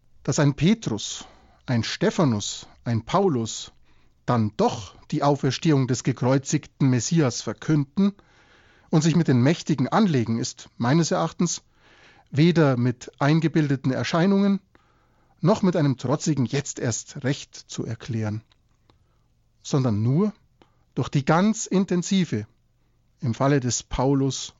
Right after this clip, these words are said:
umwerfende Erfahrung des lebendigen Christus, durch die reale, persönliche Begegnung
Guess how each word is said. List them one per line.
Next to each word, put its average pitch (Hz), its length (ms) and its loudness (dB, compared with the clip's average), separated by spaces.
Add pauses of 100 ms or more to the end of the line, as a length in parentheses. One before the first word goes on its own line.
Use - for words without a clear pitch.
umwerfende 120 880 0 (440)
Erfahrung 170 760 0 (420)
des 127 200 -4
lebendigen 160 640 0
Christus, - 600 -2 (920)
durch - 160 -12
die 131 100 -2
reale, 151 640 2
persönliche 147 560 2
Begegnung 120 600 0